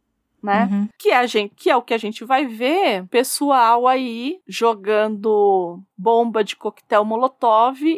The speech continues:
Speaker 1: em produtora de disquete de humor. Porque falou de Jesus Cristo.
Speaker 2: É basicamente
Speaker 1: Né?
Speaker 2: isso. É.
Speaker 1: Não tá, não tá tão longe. O que eu quero dizer aqui é que, assim, nossa, esfaquearam o cara por conta disso.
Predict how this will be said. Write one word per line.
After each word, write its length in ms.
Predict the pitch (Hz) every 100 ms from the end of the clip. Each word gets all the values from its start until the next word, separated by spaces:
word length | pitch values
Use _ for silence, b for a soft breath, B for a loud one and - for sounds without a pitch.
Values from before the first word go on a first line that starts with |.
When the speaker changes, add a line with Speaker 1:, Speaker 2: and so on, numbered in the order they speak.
| -
Speaker 1:
em 120 | 277
produtora 1040 | 294 277 277 269 320 - 262 262 277 311 330 302
de 400 | 269 294 302 311 _
disquete 800 | 214 240 277 - 262 262 277 277
de 100 | 277
humor. 420 | 370 415 262 240 - _ _ _ _ _ _
Porque 260 | 247 - 208
falou 340 | - 233 220
de 100 | 226
Jesus 360 | 240 240 247 -
Cristo. 480 | - 247 196 - _ - -
Speaker 2:
É 160 | - 196
basicamente 760 | 196 196 - - 208 208 208 277
Speaker 1:
Né? 140 | 254
Speaker 2:
isso. 300 | 403 - 202 - -
É. 260 | 220 240 277
Speaker 1:
Não 240 | 208 262
tá, 320 | 320 285 370 -
não 360 | 247 277 320 359
tá 180 | - 349
tão 300 | - 370 370
longe. 600 | 320 311 320 254 208 143
O 40 | -
que 60 |
eu 60 | 233
quero 260 | - 247 240
dizer 360 | 196 180 202
aqui 400 | 165 - - 294
é 60 | 247
que, 100 | -
assim, 500 | 233 - 214 190 175 - -
nossa, 560 | 226 202 247 269 -
esfaquearam 1000 | 185 - - 294 - 226 190 214 269 247
o 60 | 254
cara 480 | - 214 202 233 247
por 200 | - -
conta 360 | - 226 254 247
disso. 300 | 220 220